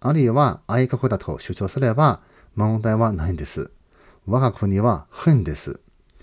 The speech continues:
常識の方ですね。常識を持つ方は生きていけないんです。あるいは生きにくいんです。反省する人は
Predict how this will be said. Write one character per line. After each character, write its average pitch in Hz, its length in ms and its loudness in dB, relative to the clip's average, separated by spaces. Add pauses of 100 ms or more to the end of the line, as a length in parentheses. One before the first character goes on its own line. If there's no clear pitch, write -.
(420)
常 143 220 4
識 151 280 -2
の 160 300 2
方 107 260 -4
で - 120 -6
す - 120 -8
ね。 85 240 -4 (320)
常 117 240 0
識 131 360 -2
を 135 140 2
持 131 120 -2
つ - 80 -12
方 120 280 -2
は 147 280 2 (320)
生 127 80 -2
き 120 140 -2
て 120 340 0
い 90 100 -6
け 110 140 -4
な 95 120 -2
い 82 60 -2
ん 71 40 -6
で 69 100 -10
す。 - 240 -10 (180)
あ 127 120 0
る 156 80 4
い 123 80 4
は 135 200 2
生 95 160 -2
き 113 140 2
に 104 100 2
く - 160 -6
い 87 60 -2
ん - 20 -6
で 69 100 -8
す。 - 240 -10 (760)
反 123 320 2
省 113 180 -2
す - 80 -6
る 120 160 0
人 127 160 0
は 156 260 2